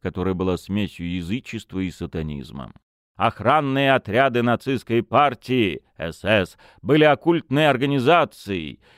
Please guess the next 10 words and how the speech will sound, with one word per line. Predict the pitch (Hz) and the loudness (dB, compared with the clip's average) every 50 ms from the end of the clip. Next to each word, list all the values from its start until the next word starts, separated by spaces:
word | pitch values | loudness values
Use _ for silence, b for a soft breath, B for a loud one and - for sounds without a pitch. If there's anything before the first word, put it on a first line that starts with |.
| b b | b b
Ее | 90 120 131 135 170 165 | 0 2 4 6 6 4
зловещим | 131 101 117 135 147 151 170 160 - - - 135 139 143 | 4 4 2 4 4 4 2 0 0 -2 -2 -2 0 2
авангардом | 143 139 147 143 131 110 127 160 170 - 147 123 139 151 147 147 | 2 4 4 2 2 4 4 4 4 4 2 2 0 0 0 0
являлось | 131 110 113 127 135 143 151 147 143 139 131 - - - | 0 0 0 2 2 4 4 4 4 2 -2 -2 -2 0
общество | 139 160 - - - - 139 143 - - - 117 135 135 | 0 0 0 -2 -6 -8 -6 -8 -8 -4 0 2 2 2
по | - 117 120 120 | 2 0 0 0
изучению | 104 113 120 - - - 127 135 131 127 123 120 117 | 2 0 0 -2 -2 -2 0 0 0 0 0 0 -2
древней | 104 101 104 131 143 135 120 120 120 123 110 | 0 2 4 4 4 4 2 2 0 0 0
германской | 101 113 113 117 123 127 123 110 - - - 104 107 101 | 0 0 2 2 4 2 2 0 -2 -4 -4 -2 -2 -2
истории | 87 - - 113 131 143 131 131 135 135 - | -4 -4 0 2 4 4 4 4 4 2 2